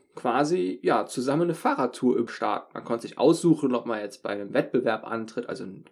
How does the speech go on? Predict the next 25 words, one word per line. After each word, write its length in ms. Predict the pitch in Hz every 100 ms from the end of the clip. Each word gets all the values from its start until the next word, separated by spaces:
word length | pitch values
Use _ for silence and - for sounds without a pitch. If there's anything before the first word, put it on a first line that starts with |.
| -
quasi 280 | - 104
ein 100 | 98
Wettrennen, 640 | 101 139 - 123 127 123 123 - _
oder 300 | - 165 151
einfach 400 | - 139 135 -
nur 240 | 123 123 120
so 140 | 113
eine 400 | 117 113 113 110 - -
gemütliche 600 | - 127 202 - 160 -
Fahrradtour 640 | 151 156 151 151 - 151
macht. 420 | 139 147 151 - _ _ _ _
Und 460 | 226 285 294 - - _ _ _ -
man 180 | 196
kann 180 | - 185
sich 140 | 202 -
auch 100 | 185
noch 200 | 175 -
aussuchen, 640 | 135 147 - 156 170 165 _
wo 340 | 120 113 180
man 240 | 240 156 110
diese 220 | 110 113
Fahrradtour 640 | 110 113 110 101 - 113
macht. 280 | 101 87 -
Das 140 | - -
heißt, 300 | 135 139